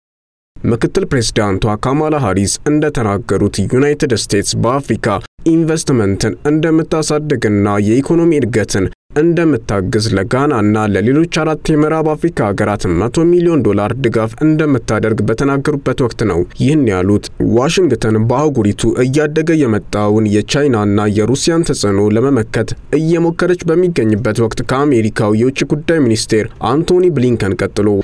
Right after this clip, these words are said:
ወደ አፍሪካ ያመሩት ካማላ ሃሪስ ሳምንት የሚፈጀውን የሶስት የአፍሪካ ሀገራት ጉብኝት በአክራ ጀምረዋል። ፕሬዝዳንት ባይደን እና እኔ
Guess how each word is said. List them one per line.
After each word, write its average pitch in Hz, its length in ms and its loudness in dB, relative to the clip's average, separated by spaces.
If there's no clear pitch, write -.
ወደ 117 200 2
አፍሪካ 160 460 -2
ያመሩት 104 540 0
ካማላ 156 460 0
ሃሪስ 107 300 0
ሳምንት 165 420 2
የሚፈጀውን 113 680 0
የሶስት 147 340 0
የአፍሪካ 170 440 -2
ሀገራት 165 400 0
ጉብኝት 110 460 0
በአክራ 117 480 0
ጀምረዋል። 107 720 2
ፕሬዝዳንት 156 560 0
ባይደን 110 460 0
እና 104 340 2
እኔ 117 140 2